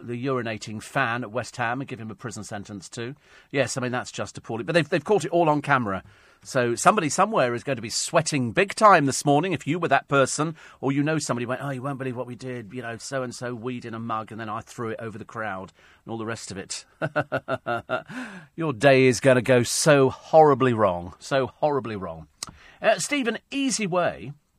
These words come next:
to stop the nine nine nine call abuse is to charge twenty-five quid for the call.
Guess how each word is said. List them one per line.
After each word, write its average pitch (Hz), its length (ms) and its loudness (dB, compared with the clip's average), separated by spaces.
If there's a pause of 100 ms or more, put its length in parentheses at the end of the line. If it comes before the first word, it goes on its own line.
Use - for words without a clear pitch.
(600)
to 143 80 -4
stop - 240 0
the 147 80 -6
nine 151 260 0
nine 131 220 0
nine 160 240 -2
call 107 240 -6
abuse 95 280 -10
is 139 120 -10
to - 80 -16
charge 156 420 0
twenty-five 139 460 -4
quid 120 200 -8
for - 60 -20
the 143 80 -10
call. 196 340 -2